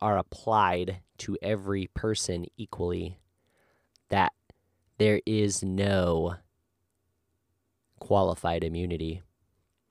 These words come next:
Not for vaccine manufacturers, not for politicians forcing them on people so that they can participate in commerce and travel,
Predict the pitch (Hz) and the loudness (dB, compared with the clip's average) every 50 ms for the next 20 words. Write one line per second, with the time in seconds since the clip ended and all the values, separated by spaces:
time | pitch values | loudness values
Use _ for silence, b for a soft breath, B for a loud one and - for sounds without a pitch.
0 | _ _ _ _ _ _ _ _ _ _ _ _ _ - 107 104 - - - - | _ _ _ _ _ _ _ _ _ _ _ _ _ 2 2 2 2 2 -4 -4
1 | 98 98 87 95 101 101 95 98 - - - - 123 120 120 123 127 127 123 123 | -4 -2 0 0 2 2 0 0 -4 -8 -4 0 0 0 2 0 0 0 0 2
2 | 127 131 131 131 - - 135 135 135 139 - - - 165 165 170 170 - - - | 2 0 0 -2 0 4 4 6 6 4 4 4 4 6 8 8 6 4 2 -6
3 | _ _ _ _ _ _ _ _ - 101 101 - - - - 92 - - - - | _ _ _ _ _ _ _ _ -2 0 0 0 -2 -4 -6 -6 -6 -6 -2 0
4 | 120 117 117 117 113 - - 143 131 - - 131 120 117 113 - - - 127 127 | 2 2 2 0 -2 -2 -2 -2 0 0 0 0 0 0 -2 -6 -4 0 2 2
5 | 131 127 - - 143 135 131 131 135 135 131 127 127 123 - - - 135 - _ | 2 2 2 0 0 0 2 2 2 2 2 2 0 -2 -6 -8 -8 -8 -2 _
6 | 139 139 139 139 147 143 131 - - 113 107 - - 110 123 120 - - 117 104 | 2 4 6 4 4 2 0 0 0 0 0 0 0 -2 -2 -2 -2 -2 -2 -2
7 | 101 95 - _ _ _ _ _ _ _ _ _ _ _ _ _ _ _ _ - | -2 -6 -8 _ _ _ _ _ _ _ _ _ _ _ _ _ _ _ _ -2
8 | - 117 110 - 139 135 - - 131 - 127 127 113 95 110 104 - - 127 127 | -2 -2 0 0 -2 -2 -2 -2 -2 2 2 0 2 0 -4 -8 -2 0 2 2
9 | 127 127 139 139 143 135 - 110 104 - - 127 123 131 139 147 170 185 - | 4 4 2 2 0 0 -2 -4 -4 0 2 2 4 4 4 4 2 2 0